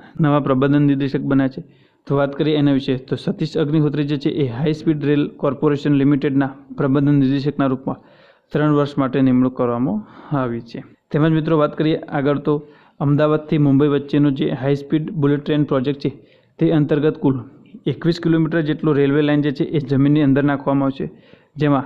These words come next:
સાત કિલોમીટર જે છે એ મુંબઈ નજીક એક સમુદ્રના નીચે સુરંગ બનાવવામાં આવશે. એટલે કે જે મિત્રો હાઈ સ્પીડ રેલવે માટેનો જે પ્રોજેક્ટ છે તેમાં અમદાવાદ અને મુંબઈની વચ્ચે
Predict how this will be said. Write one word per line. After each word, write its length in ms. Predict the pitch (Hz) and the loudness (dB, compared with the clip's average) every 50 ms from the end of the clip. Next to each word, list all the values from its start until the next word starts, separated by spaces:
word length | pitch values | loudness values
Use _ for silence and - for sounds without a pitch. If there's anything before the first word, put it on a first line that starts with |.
| - - | -6 -16
સાત 280 | - - 151 143 147 139 - | -8 -4 -4 -4 -4 -2 -2
કિલોમીટર 400 | 165 156 151 151 147 139 160 151 143 | 0 2 2 2 2 2 0 -2 -2
જે 60 | 147 139 - | -4 -4 -4
છે 80 | 165 - - 151 | -6 -4 -2 0
એ 20 | |
મુંબઈ 360 | 139 139 135 131 127 143 151 | 2 4 4 4 4 4 2
નજીક 280 | 143 139 127 131 135 - - - - - - _ - - | 2 0 0 -2 -4 -6 -8 -20 -20 -20 -20 _ -6 -6
એક 100 | 143 - | -6 -4
સમુદ્રના 560 | - - 143 143 151 147 - 156 151 151 147 | -2 0 2 2 2 2 2 2 2 4 4
નીચે 280 | 139 135 127 131 - 143 | 4 2 0 0 -2 -4
સુરંગ 300 | 135 - 139 - 143 139 127 | -2 -2 -2 -2 0 0 0
બનાવવામાં 480 | 131 131 127 123 123 127 147 185 226 214 - - - - - | 0 0 0 0 -2 -2 -2 -4 -4 -6 -8 -12 -18 -10 -6
આવશે. 320 | 147 123 160 135 - - 165 - - - - - - - _ _ - | -6 -6 -6 -8 -14 -18 -18 -18 -20 -20 -20 -20 -20 -20 _ _ -4
એટલે 100 | 147 147 135 | -4 -2 -2
કે 80 | 147 | 0
જે 100 | 143 147 | 0 0
મિત્રો 180 | 147 143 147 151 | 0 0 0 -2
હાઈ 200 | 127 131 135 143 143 | -2 0 -2 -2 -2
સ્પીડ 200 | - - 143 143 | -4 -6 -2 0
રેલવે 220 | 147 139 143 147 | 0 2 2 2
માટેનો 320 | 143 143 139 131 147 143 135 | 2 0 0 0 -2 -2 -2
જે 100 | 147 139 | -2 -2
પ્રોજેક્ટ 400 | 127 139 135 120 139 139 131 - | -2 -2 -2 -2 -2 -6 -2 -2
છે 80 | 165 131 - - - _ _ _ _ _ _ _ _ _ _ _ _ _ _ _ _ _ _ _ _ - | -2 -2 -4 -6 -20 _ _ _ _ _ _ _ _ _ _ _ _ _ _ _ _ _ _ _ _ -2
તેમાં 240 | 151 139 143 156 - 156 | 0 2 2 2 2 2
અમદાવાદ 340 | 135 135 135 139 147 151 151 - - | 2 2 4 4 2 0 0 -4 -4
અને 160 | - 143 139 | 0 0 2
મુંબઈની 440 | 131 131 131 127 127 147 156 156 147 147 | 4 4 4 4 4 4 2 2 2 0
વચ્ચે 220 | 139 - - 160 | 0 -2 -2 -2